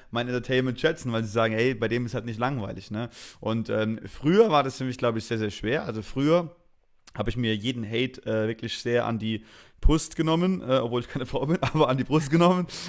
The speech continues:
Ähm, aber, ähm, jetzt mittlerweile kann ich da schon ein bisschen drüber hinwegsehen, weil ich weiß, dass es, dass es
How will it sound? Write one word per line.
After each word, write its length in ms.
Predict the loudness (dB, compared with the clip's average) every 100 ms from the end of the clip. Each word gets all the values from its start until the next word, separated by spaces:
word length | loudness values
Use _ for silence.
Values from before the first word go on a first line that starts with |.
| -4
Ähm, 540 | 6 8 8 6 0 -2
aber, 840 | 4 8 8 8 6 6 4 2 2
ähm, 320 | 0 -2 0
jetzt 220 | -2 0
mittlerweile 480 | -2 0 2 2 2
kann 180 | 0 -2
ich 80 | -2
da 100 | -4
schon 240 | -4 -4
ein 60 | -6
bisschen 220 | -8 -6
drüber 160 | -2
hinwegsehen, 480 | 0 0 -2 -2 0
weil 240 | 0 0 -4 -14 -18 -12
ich 120 | -4
weiß, 360 | 2 4 2 0
dass 180 | -2
es, 300 | -2 -12 -10
dass 160 | -8 -6
es 260 | -6 -10